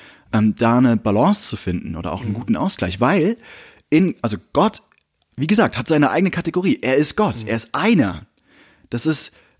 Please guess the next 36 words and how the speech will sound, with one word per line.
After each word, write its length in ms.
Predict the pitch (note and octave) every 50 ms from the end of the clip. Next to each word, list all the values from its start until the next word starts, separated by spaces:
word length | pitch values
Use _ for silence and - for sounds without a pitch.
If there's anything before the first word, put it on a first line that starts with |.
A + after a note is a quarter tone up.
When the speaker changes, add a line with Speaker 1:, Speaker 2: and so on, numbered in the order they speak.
| _ -
Speaker 1:
auch, 240 | - D3+ - - - _ _ _
sag 180 | _ - D3 D3
mal, 220 | D3 C#3+ C#3+ C#3 A#2+ -
ja, 220 | - C3 D#3+ G3+
dieses, 420 | E3 B2+ C3+ C3 B2+ C3 B2 - - _ _ -
es 240 | C3+ C3 - - -
gibt 360 | - G#3+ G#3 - - - -
eine 420 | B2+ D3 D#3+ F3 F3 F3 F3 F3 - _ _ _ _ _
feste 400 | - - E3+ F3 - - F3 E3
Kategorie. 640 | - D#3+ D3+ D#3 C#3+ D3+ D#3 C#3+ D#3+ A#2 F#2 F#2+ F#2+ _ _ _ _ _ _ -
Speaker 2:
Mhm. 280 | - A#2 A2 G#2 G#2 G#2+ _ - - - - -
Und 80 | B2 A#2
was 80 | D3+
Speaker 1:
Und 60 | D#3+ E3+
Speaker 2:
ist 100 | - -
das 100 | D#3+ -
Problem, 640 | - - A#2 G2+ - A2+ A#2+ C#3 D#3+ G3+ A3+ - -
wenn 180 | - - B2+ C3+
wir 80 | C3+ C3+
jetzt 180 | C3+ - -
sagen, 460 | - B2 B2 D3 D#3 D3+ D#3 - - _ _ _ _ _
was 180 | G2 B2+ B2 -
ist 100 | D3 C3+
das 80 | C3 -
Problem 340 | - - A2 A2 A#2+ D#3 E3
daran? 260 | D#3+ D#3 D#3+ E3 E3
Wir 100 | D#3 C#3+
sagen, 380 | C#3 B2 C3+ D3 D3+ D3 -
okay, 320 | - - - C3+ C#3 C#3+ C#3+ - - - - - -
früher 300 | - - - D#3+ F3 D#3
hat 100 | E3 -
man 140 | D#3+ D3 D3
in 80 | C#3+ -
festen 360 | - - E3 - - - D#3+
Kategorien 600 | - D3+ C#3+ D3 C3+ C#3 B2+ B2 C#3 D3+ E3 E3
gedacht 480 | F3 D#3+ D#3+ D#3 E3 - - - -